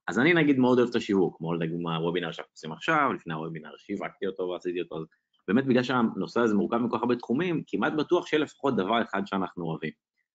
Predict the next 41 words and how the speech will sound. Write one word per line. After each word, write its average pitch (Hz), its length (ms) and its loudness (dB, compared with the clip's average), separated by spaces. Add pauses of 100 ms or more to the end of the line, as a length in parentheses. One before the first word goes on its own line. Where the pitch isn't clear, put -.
(140)
אז 73 100 -8
אולי 104 260 4
לפחות 113 480 2
השיטה 113 280 -2
שלי, 170 340 4
אם 139 120 0
כרגע 113 280 2
קצת 113 180 -6 (100)
פחות 107 300 0
בא 107 120 6
לי, 110 220 6
אה, 95 180 2 (460)
להרים 98 220 0
טלפונים 110 420 2
למודעות, 110 400 2
למודעות 98 380 0
ביד 113 160 2
שתיים, 160 340 0
ואני 87 200 -2
לא 92 60 0
רוצה 113 180 -2
לשבת 92 220 -2
ולעשות 117 380 2
כלום, 151 160 2
אז 110 80 2
אני 107 100 0
נגיד 107 220 2
אעשה 101 220 0
איזה 101 120 4
משהו 101 240 2
בשיווק, 87 560 0
אני 78 120 -10
אלך 85 260 -6
למשהו 82 300 -12
שאני 87 220 -8
אוהב 92 260 -2
כדי 80 120 -6
להרים 80 220 -4
את - 80 -20
עצמי, - 240 -20 (140)
סתם 76 200 -10